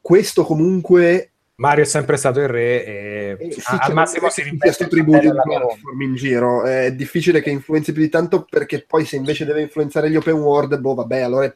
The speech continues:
Speaker 1: probabilmente più influente Zelda, se, se lo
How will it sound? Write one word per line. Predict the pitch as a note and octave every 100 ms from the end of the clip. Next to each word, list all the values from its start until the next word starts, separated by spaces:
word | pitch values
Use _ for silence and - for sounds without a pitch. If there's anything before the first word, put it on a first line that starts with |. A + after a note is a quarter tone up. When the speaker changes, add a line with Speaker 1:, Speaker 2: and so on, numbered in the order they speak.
| _
Speaker 1:
probabilmente | C3 B2+ C3 B2+ B2 B2
più | A#2 B2
influente | A2+ A2 G#2+ G#2+ -
Zelda, | A#2 A2 A2+ A#2
se, | - A2+
se | -
lo | A#2